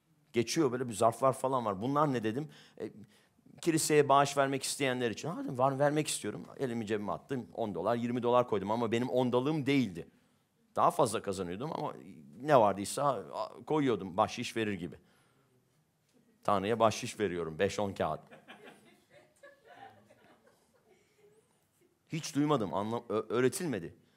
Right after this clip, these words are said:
Hele kutsal ruh hakkında hiçbir şey duymadım. Hastalara dua edildiğini hiç görmedim. A, pardon, bir kere dua grubunda bir hastaya dua edildi. "Rab, bu kardeşin hastalığını ve sıkıntılarını biliyorsun.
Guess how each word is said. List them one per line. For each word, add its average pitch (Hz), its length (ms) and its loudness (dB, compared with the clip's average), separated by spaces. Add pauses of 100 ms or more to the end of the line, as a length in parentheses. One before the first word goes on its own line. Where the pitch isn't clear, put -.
(100)
Hele 185 180 6
kutsal 165 380 4
ruh 160 100 6
hakkında 156 340 -4
hiçbir - 320 -8
şey 110 180 -4
duymadım. 82 300 -10 (1160)
Hastalara 123 480 2
dua 120 200 6
edildiğini 117 340 -2
hiç 135 140 -4
görmedim. 98 420 -4
A, 131 220 -4
pardon, 110 400 4
bir 165 60 -2
kere 123 400 2
dua 131 440 0 (600)
grubunda 120 460 -2
bir 127 60 0
hastaya 120 380 0
dua 113 220 2
edildi. 107 400 -4 (680)
"Rab, 143 260 8 (1400)
bu 139 120 -4
kardeşin 135 680 8 (160)
hastalığını 139 640 6
ve 135 80 4
sıkıntılarını 123 760 2
biliyorsun. 107 560 -2